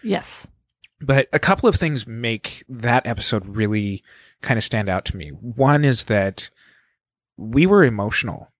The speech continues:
Speaker 1: Yes.
Speaker 2: We owned kind of where we were at with our feelings.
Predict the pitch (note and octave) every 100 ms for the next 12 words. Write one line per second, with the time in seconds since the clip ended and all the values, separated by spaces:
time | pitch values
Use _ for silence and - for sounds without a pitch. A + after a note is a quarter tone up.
0 | _ G3 F#3 F3 C3+ - - - A#2 C3+
1 | D3+ D#3 C#3+ _ _ B2+ C3 C3+ C3 B2
2 | - - A#2 A#2 G#2+ A2 A2 A2 G2+ G2+
3 | G#2 G#2 G#2+ G#2 G2 G#2+ G#2 G2+ G2 -